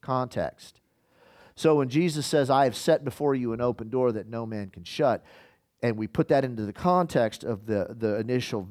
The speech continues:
vision, what do we s-, what do we see? That now the church in Philadelphia has been given by Christ, who holds the key of David, an open door to speak the gospel to all those around them,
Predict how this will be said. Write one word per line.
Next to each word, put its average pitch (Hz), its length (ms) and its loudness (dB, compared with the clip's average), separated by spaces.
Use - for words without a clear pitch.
vision, 113 540 -2
what 123 140 2
do 123 60 0
we 107 120 -4
s-, - 260 -10
what 123 140 -2
do 113 80 0
we 101 120 -6
see? 95 480 -6
That 113 200 0
now 135 340 0
the 113 100 -6
church - 400 -4
in 117 80 -12
Philadelphia 120 840 -2
has 123 400 2
been 117 360 -2
given 131 360 0
by 123 320 2
Christ, 143 520 -2
who 123 100 -6
holds 156 340 -2
the 139 80 -10
key 147 240 -6
of 110 120 -6
David, 131 280 0
an 101 160 -10
open 127 320 -6
door 113 220 -2
to - 100 -14
speak - 400 -12
the 107 80 -12
gospel 107 500 -2
to - 120 -14
all 104 260 -2
those 98 240 -6
around 92 380 -8
them, 80 160 -18